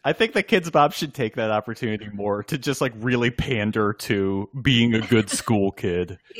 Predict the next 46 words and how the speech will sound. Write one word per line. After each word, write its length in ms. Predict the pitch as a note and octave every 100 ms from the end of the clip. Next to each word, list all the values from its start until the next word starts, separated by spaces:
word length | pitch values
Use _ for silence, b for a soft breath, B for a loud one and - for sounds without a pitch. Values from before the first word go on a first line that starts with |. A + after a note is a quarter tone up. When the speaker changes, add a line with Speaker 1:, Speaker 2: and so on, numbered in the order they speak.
| A#3+
Speaker 2:
Yes, 160 | C4+ B2+
Speaker 1:
Yeah, 260 | F#3+ - G#3
Speaker 2:
absolutely. 540 | A3 G#3+ A3 A#2 -
Speaker 1:
yeah. 40 | - B B B G#3
Speaker 2:
You 140 | A3+
know 80 | A3+
what 160 | C4+ F#4
I 120 | C#4 G3+
learned 380 | F#3+ G3 G3
from 140 | G3+ F3
reading 240 | E3+ F3
through 120 | F3
a 40 | D#3+
lot 140 | D#3+
of 40 | D#3
the 40 |
Kidz 240 | D#3 D#3+ -
Bop 220 | D#3 D#3
lyrics 280 | D#3+ E3 -
is 200 | F3 E3
that 300 | E3 D#3 D3+ E3+
the 140 | F3
worst 640 | E3+ F3 E3+ F#3 C#4+ - C#4
lyrics, 680 | C#4 D4 D4+ E4 - -
they 240 | F3+ F#3 F#3
put 340 | - G3 E3+ - _ -
the 140 | F3
word 520 | E3+ E3 E3+ E3 E3 E3
Kidz 380 | - F3 E3+ -
Bop 340 | - - E3+ -
in 200 | D3+ D3
there. 340 | C#3+ - - b b b F#3+
Like, 220 | F#3+ F#3
if 140 | F3+
it 160 | A3 A3+
Speaker 1:
Oh, 100 | -
Speaker 2:
says, 260 | - F#3 F3+
Speaker 1:
no. 140 | A3 F3
Speaker 2:
like, 340 | F3 - - _ _ _ _ _ _ _ A#3+
motherfucker 720 | F#3 F#3+ F#3 F3 G3+ G3 F#3 E3
or 60 | F3+
something, 500 | F3 F3 F3 E3+ E3
they're 220 | D#3+ -
like, 420 | - - - - _ -
"Kidz 340 | A4 F#4+ -
Bop." 300 | D#4 C#4+ F4